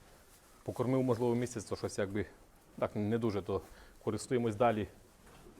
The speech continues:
Ну що ви, збочинці, шинконом.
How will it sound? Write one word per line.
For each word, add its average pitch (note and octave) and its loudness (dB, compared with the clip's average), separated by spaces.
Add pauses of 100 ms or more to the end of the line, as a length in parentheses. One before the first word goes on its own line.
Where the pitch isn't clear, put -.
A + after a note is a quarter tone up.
(400)
Ну - -6
що F3+ 2
ви, D3 2
збочинці, A#2+ 0 (880)
шинконом. G#2 2